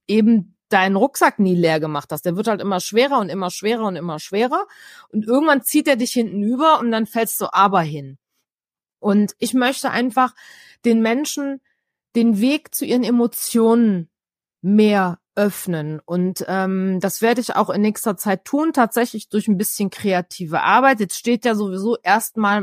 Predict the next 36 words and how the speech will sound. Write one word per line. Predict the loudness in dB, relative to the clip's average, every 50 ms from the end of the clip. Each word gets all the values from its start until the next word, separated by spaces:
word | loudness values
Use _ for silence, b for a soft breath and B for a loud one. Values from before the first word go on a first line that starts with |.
| -4
meine | -6 -4 -4 -4 -4 -6
große | -8 -6 -6 -6 -6 -6 -8 -8
U-S-A-Reise | -6 -4 -4 -4 -4 -6 -8 -6 -2 0 0 0 0 0 0 0 2 2 0 0 0 0 0
an, | 0 0 0 2 2 0 0 -2
wo | -4 -4 -4 -4
ich | -4 -6 -8 -10 -12 -16 -20 B B B B B B B B B _
auch, | -2 2 2 4 4 2 0 -2 -10 -12 -6
äh, | -2 0 0 0 0
nach | 0 0 -2 -2 -4 -4
Utah | -2 0 0 0 0 2 2 4 4 6 4 2
fliege, | 0 -4 -8 -4 -2 0 0 0 2 2 2 4 4 2 2
nach | 2 2 2 0 -2 -2
Salt | -6 -4 -2 -2 -2 -2
Lake | -4 -8 -8 -8 -8
City, | -6 -6 -6 -4 0 0 0 0 0
wo | 0 2 2
ja | 4 4 4 2
auch | 0 -2
die | _ -10 -4
ganzen | -4 -2 -2 -2 -4 -6 -8 -10
Psychologen, | -10 -10 -10 -8 -6 -4 -2 0 2 2 2 2 2 0
die | 0 -2 -4
großen | -8 -2 0 2 2 2 2 0 -4 -4 -4
Guten | -4 -6 -8 -4 _ -4 -2
herkommen | 0 0 0 0 -2 -2 0 2 2 2 2 2 -2 -4 -6 -6
und | -8 -8 -8 -8 -8 -10 _
wo | -8 -6
ich | -6 -6 -8 -10 -10
definitiv | -10 -8 -4 -2 -2 -2 -4 -6 -12 -18 -6
dann | _ -4 -2 0
noch | -2 0
mal | 2 2 0
ein | 0
paar | 0 -4 -4 -2
Inputs | -2 -4 -4 -4 -2 -4 -4 -2 -2 -6 -6
kriege | -6 -6 -4 -2 0 2 2 2 2 2 0